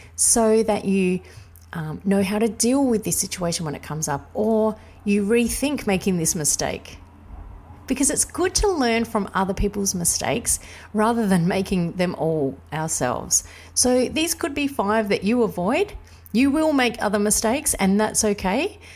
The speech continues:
Uh, but let's at least try to knock these five over.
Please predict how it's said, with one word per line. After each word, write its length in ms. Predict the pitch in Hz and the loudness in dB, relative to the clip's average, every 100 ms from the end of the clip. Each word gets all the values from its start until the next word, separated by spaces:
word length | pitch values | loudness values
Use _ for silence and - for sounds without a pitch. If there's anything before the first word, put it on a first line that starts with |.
| - - - | -20 -12 -4
Uh, 180 | 185 | -4
but 240 | - 220 - | -2 -2 2
let's 380 | 277 302 - - | 0 2 0 0
at 240 | 247 240 | 0 0
least 420 | 233 269 311 - | 0 0 0 -2
try 240 | - 226 214 | 0 2 2
to 100 | 208 | 4
knock 340 | 196 - - | 2 0 -2
these 260 | 170 170 - | -2 -2 -2
five 360 | 151 143 131 | -2 -2 -2
over. 300 | - - - | -2 -4 -6